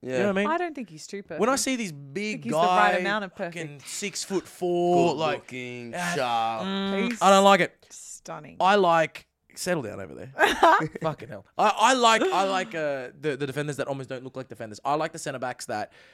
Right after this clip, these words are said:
Speaker 2: they're, they're smaller build, they're a bit aggressive. That's why I like Lisandro Martinez so
Speaker 1: Mm.
Speaker 2: much.
Speaker 3: Fair.
Speaker 2: Um, and I hate United.
Speaker 1: Cannavaro.
Speaker 2: I hate United. Cannavaro for me,
Speaker 1: Yeah.
Speaker 2: Carles Puyol and Cannavaro for me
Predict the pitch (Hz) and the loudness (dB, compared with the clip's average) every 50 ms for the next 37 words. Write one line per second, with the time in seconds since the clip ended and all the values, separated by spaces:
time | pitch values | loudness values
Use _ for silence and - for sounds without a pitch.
0 | _ _ _ 113 120 120 104 107 117 - - - 151 151 151 147 135 110 139 139 | _ _ _ -4 -4 -2 -2 -2 -4 -4 -4 -4 -2 -2 -2 -4 -4 -4 -2 -2
1 | 135 135 131 127 123 131 127 - _ _ _ _ 127 120 117 139 127 123 104 127 | 0 0 0 -2 -4 -6 -10 -14 _ _ _ _ -6 -4 -2 -2 -4 -4 -6 -8
2 | 139 120 - - 127 120 117 123 120 - _ _ _ 131 143 143 160 156 151 143 | -8 -8 -8 -10 -10 -8 -8 -10 -10 -12 _ _ _ -8 -6 -2 -2 0 0 0
3 | 139 135 135 - 127 123 123 127 123 117 113 110 110 - - 117 113 113 104 117 | 0 -2 -4 -4 -8 -6 -4 -4 -4 -4 -6 -6 -8 -8 -8 -8 -8 -6 -8 -8
4 | 117 113 110 107 92 90 - 185 185 175 170 170 160 _ _ _ 113 110 107 107 | -8 -8 -10 -10 -12 -12 -10 -8 -8 -8 -8 -12 -14 _ _ _ -4 -2 -2 -2
5 | 92 123 131 - 131 113 - - 120 117 110 98 113 110 110 139 139 - 131 - | -2 -4 -6 -6 -6 -10 -10 -10 -10 -10 -8 -8 -6 -4 -2 -2 -2 -4 -6 -8
6 | 120 113 104 92 87 - - 127 123 110 110 117 120 117 113 120 113 113 110 110 | -10 -12 -12 -12 -14 -14 -12 -8 -6 -6 -6 -6 -8 -8 -12 -12 -12 -10 -8 -8
7 | 113 110 113 107 127 123 123 123 120 - 127 117 117 113 113 117 - 117 110 - | -10 -10 -12 -6 -6 -4 -4 -6 -8 -10 -10 -10 -8 -8 -10 -10 -12 -14 -14 -12
8 | 110 110 101 104 107 104 101 - 101 101 107 110 104 95 90 101 - | -12 -10 -10 -10 -10 -10 -12 -14 -16 -12 -12 -10 -10 -12 -12 -16 -18